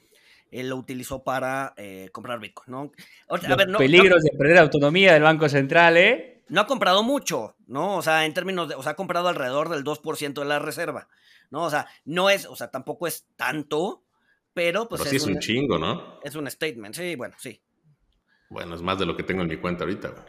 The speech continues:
Speaker 3: ¿no?
Speaker 1: Sí,
Speaker 2: Yo
Speaker 1: bueno.
Speaker 2: tengo, <laughs> yo, yo, yo tengo una pregunta, eh, Luigi. Eh, la segunda, que sería para caso. Acá el presidente de El Salvador sale, hace la compra, ya nos dijiste que, que el Bitcoin para ti no es dinero.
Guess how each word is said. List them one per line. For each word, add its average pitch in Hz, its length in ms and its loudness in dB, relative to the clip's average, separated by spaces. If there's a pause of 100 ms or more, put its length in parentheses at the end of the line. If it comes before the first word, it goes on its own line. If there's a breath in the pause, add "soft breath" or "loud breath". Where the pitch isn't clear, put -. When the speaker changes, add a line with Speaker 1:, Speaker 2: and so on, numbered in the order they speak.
Speaker 3:
¿no? 87 180 -18
Speaker 1:
Sí, - 140 -12
Speaker 2:
Yo 202 80 -2
Speaker 1:
bueno. 233 160 -2
Speaker 2:
tengo, 233 180 0
<laughs> 165 1000 6
yo, 196 160 8
yo, 208 140 0
yo 247 240 8
tengo 247 220 8
una 196 160 6
pregunta, 120 840 4
eh, 117 200 -2
Luigi. 135 500 -2 (300 soft breath)
Eh, 131 400 4
la 151 100 4
segunda, 165 480 4
que 117 120 -2
sería 117 280 -2
para 107 220 -4
caso. 113 420 -6
Acá 185 540 8
el 170 260 2
presidente 196 440 2
de - 20 4
El 156 60 -2
Salvador 160 340 6
sale, 196 460 4
hace 160 260 0
la 139 160 2
compra, 196 400 2
ya 151 160 4
nos 151 140 0
dijiste 123 420 -4
que, 135 380 0
que 117 80 -8
el 113 80 -6
Bitcoin 143 320 -4
para 107 200 -4
ti 139 140 -4
no 139 100 0
es 123 80 2
dinero. 156 400 -2